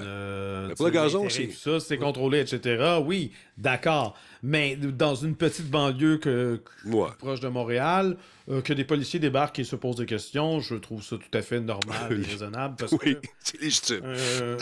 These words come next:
Speaker 1: c'est bien beau de dire, « Non, non, non, je contrôle mes affaires. Ouais, ouais, ouais, on te connaît pas. »
Speaker 2: On sait pas t'es qui.
Speaker 1: T'as des voisins qui sont même pas à, genre, euh,
Speaker 2: Ils sont à côté.
Speaker 1: dix mètres, euh, de
Speaker 2: <laughs> C'est
Speaker 1: toi,
Speaker 2: ça.
Speaker 1: fait que tu vas-tu te calmer avec ton lance-flamme ?
Speaker 2: Sinon, Laurent, ma piscine est démarrée déjà.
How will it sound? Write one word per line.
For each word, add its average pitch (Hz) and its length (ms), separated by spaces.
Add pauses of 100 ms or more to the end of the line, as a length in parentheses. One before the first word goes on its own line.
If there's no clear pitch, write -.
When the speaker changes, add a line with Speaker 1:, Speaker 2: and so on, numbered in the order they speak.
(140)
Speaker 1:
c'est 165 80
bien 180 220
beau 208 160
de 147 60
dire, « 180 220
Non, 262 140
non, 294 140
non, 302 180
je - 80
contrôle 233 420
mes 214 160
affaires. 208 380
Ouais, 233 100
ouais, 226 160
ouais, 233 140
on 196 80
te 165 80
connaît 170 260
pas. » 185 280 (400)
Speaker 2:
On - 40
sait 113 140
pas 175 140
t'es 160 140
qui. 147 300
Speaker 1:
T'as 180 60
des 196 140
voisins 175 540
qui 147 100
sont 131 240
même 123 200
pas 120 500
à, 104 60
genre, 110 300
euh, 101 160 (220)
Speaker 2:
Ils - 40
sont - 160
à 107 60
côté. 120 360
Speaker 1:
dix 107 60
mètres, 127 380 (100)
euh, 104 180
de 101 140
Speaker 2:
<laughs> 101 40
C'est 107 160
Speaker 1:
toi, 139 80
Speaker 2:
ça. 156 140
Speaker 1:
fait 110 160
que - 180
tu 110 80
vas-tu 110 400
te 123 100
calmer 120 540
avec 107 180
ton 104 140
lance-flamme ? 101 400 (300)
Speaker 2:
Sinon, 196 360
Laurent, 143 260
ma 120 140
piscine 143 300
est 95 100
démarrée 92 420
déjà. 82 280